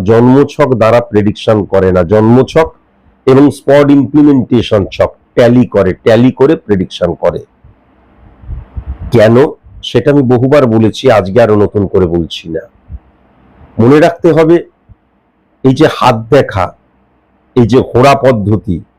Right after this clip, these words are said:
এটা কিন্তু অ্যাস্ট্রোলজি সাবজেক্টের মধ্যেই পড়ে না। সায়েন্টিফিক অ্যাস্ট্রোলজি কিন্তু কখনোই এটাকে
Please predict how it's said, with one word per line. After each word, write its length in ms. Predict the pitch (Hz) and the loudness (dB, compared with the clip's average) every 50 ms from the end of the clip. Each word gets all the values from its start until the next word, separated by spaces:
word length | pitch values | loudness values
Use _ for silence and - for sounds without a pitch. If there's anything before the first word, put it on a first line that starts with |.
| _ _ _ _ _ _ _ _ - - | _ _ _ _ _ _ _ _ -6 -4
এটা 160 | 127 123 147 | 0 0 0
কিন্তু 400 | 139 151 160 151 139 - 160 143 - | 2 2 0 0 2 0 -2 -2 0
অ্যাস্ট্রোলজি 560 | - 120 113 - - - 151 165 160 151 175 | -2 -4 -4 -4 -4 -2 0 0 2 2 0
সাবজেক্টের 580 | - - - 131 107 110 131 147 - - 170 151 | -2 -2 -4 -4 -4 -2 -2 -2 0 0 2 2
মধ্যেই 400 | 143 147 147 127 117 - 214 202 | 4 2 2 0 -2 -4 -4 -2
পড়ে 260 | - 175 165 139 117 | 0 0 2 2 2
না। 220 | 101 92 98 185 - _ _ _ _ _ _ _ _ _ _ _ _ _ _ _ _ _ - | 2 2 0 -2 -4 _ _ _ _ _ _ _ _ _ _ _ _ _ _ _ _ _ -20
সায়েন্টিফিক 840 | - - - 117 127 135 151 170 156 - - 190 180 - 202 - - | -16 -8 -2 0 2 2 2 0 0 -2 -4 -6 -4 -4 -6 -4 -2
অ্যাস্ট্রোলজি 760 | - 135 123 113 - - - 139 135 131 127 123 107 117 131 | -2 -2 -2 -4 -6 -8 -4 0 0 2 2 0 0 0 -2
কিন্তু 360 | 104 - 127 117 107 - - - | 0 0 0 0 0 0 -2 -2
কখনোই 600 | - 110 101 - 113 113 110 113 117 110 104 101 | 0 0 0 0 0 0 2 2 2 2 2 0
এটাকে 420 | 95 107 101 - - 131 147 - | 2 0 -2 0 0 -2 -2 -2